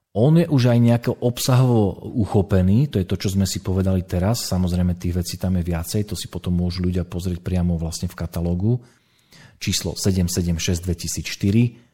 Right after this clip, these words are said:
Ja si myslím, že poskytovatelia toto číslo veľmi dobre poznajú, lebo je veľmi podstatný tento predpis pre účtovanie zdravotnej starostlivosti. Ale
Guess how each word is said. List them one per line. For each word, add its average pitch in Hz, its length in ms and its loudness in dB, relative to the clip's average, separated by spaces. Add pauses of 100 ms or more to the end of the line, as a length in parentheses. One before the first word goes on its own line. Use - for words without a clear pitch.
Ja 82 80 -8
si 87 160 -2
myslím, 87 240 -2
že 82 80 -4
poskytovatelia 87 720 -2
toto 87 240 -6
číslo 90 320 -4
veľmi 98 240 4
dobre 90 240 0
poznajú, 90 480 0
lebo 87 240 0
je 85 140 -2
veľmi 87 260 2
podstatný 85 480 -4
tento 85 240 -2
predpis 82 480 -6
pre 85 160 -2
účtovanie 87 640 0 (480)
zdravotnej 90 400 0
starostlivosti. 87 880 -4 (560)
Ale 92 320 2